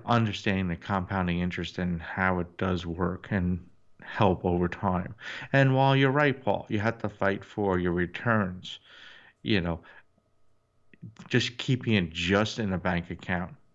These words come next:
gets you absolutely really nothing, right? So doing something is better than nothing with it. It just depends on your risk tolerance,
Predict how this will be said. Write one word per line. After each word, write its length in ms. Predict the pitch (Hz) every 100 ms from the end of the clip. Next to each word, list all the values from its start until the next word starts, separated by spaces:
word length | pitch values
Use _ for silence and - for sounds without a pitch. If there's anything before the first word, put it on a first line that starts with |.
| -
gets 200 | 104 90
you 80 | 104
absolutely 400 | 95 90 92 87
really 220 | 87 85
nothing, 500 | 85 90 82 - - _ _ _ - - _
right? 260 | - 87 - - - - - _
So 380 | - - 85 82 95
doing 280 | 95 110 98
something 880 | 90 - - 107 104 - 87 85 90 104
is 160 | 90
better 240 | 80 90 85
than 220 | 82 82
nothing 400 | 87 92 92 85
with 200 | 80 -
it. 100 | 92
It 60 |
just 200 | 90 -
depends 340 | - - 104 95
on 140 | 101
your 120 | 98
risk 340 | 98 117 120 -
tolerance, 720 | 90 85 80 73 - -